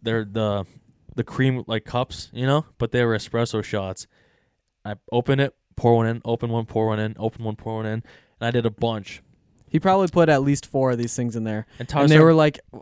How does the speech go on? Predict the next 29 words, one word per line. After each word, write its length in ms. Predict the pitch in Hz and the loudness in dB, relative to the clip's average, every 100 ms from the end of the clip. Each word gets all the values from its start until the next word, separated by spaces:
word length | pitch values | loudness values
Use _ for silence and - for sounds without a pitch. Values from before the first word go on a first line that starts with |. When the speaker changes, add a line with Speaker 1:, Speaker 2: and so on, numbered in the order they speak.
| - - - | -20 -20 -16
Speaker 2:
what, 400 | 156 127 110 95 - | -10 -6 -6 -8 -14
a 60 | |
hundred 380 | 117 - 139 135 | -10 -4 -2 0
milligra-, 360 | 131 131 127 - | 2 2 0 0
almost 280 | 139 139 123 | 0 0 -2
a 20 | |
hundred 220 | 139 127 | 0 0
milligrams 340 | 123 127 131 160 | 2 2 4 4
Speaker 1:
Yeah, 100 | 117 | 4
Speaker 2:
of 40 | |
caffeine 400 | 135 123 135 127 | 2 0 -2 0
per 120 | 143 | 4
Speaker 1:
easy. 100 | 123 | 4
Speaker 2:
one? 220 | 120 127 131 _ _ _ | 4 2 -2 _ _ _
Speaker 1:
And 120 | 131 143 | -2 2
you 60 | |
were 80 | 139 | 4
looking 240 | 147 139 | 4 2
at 100 | 127 | 0
me, 260 | 113 110 110 | 0 0 0
and 220 | 104 104 - _ _ - | -4 -8 -12 _ _ -8
I, 180 | 113 101 | -8 -8
you 400 | - 113 123 113 - - _ - - _ - | -8 2 2 2 -4 -20 _ -20 -20 _ 0
Speaker 2:
I 160 | 165 160 | 2 4
knew. 320 | 127 107 107 | 2 -2 0
Speaker 1:
you, 120 | 131 | 2
you 120 | 127 | 4
knew. 280 | 127 117 110 | 2 -2 -2
So, 360 | 104 120 113 | -4 -2 0